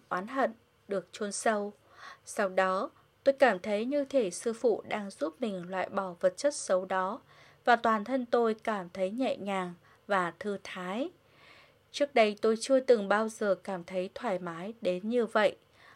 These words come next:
Mụn trên mặt cũng dần biến mất. Một lần nữa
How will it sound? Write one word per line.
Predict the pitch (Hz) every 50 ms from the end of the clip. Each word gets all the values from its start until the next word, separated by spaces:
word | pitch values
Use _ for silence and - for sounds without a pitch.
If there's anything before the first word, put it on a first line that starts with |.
| _ _
Mụn | - 226 226 220 214
trên | - - 285 277 269
mặt | 269 233 190 - _
cũng | - 202 220 269
dần | 262 - 269 226 196 175 170 -
biến | 170 170 180 202 220
mất. | 262 294 311 - _ _ _ _ _ _ _ _ _ _
Một | - 208 202
lần | 196 196 185 185 190
nữa | 185 196 202 233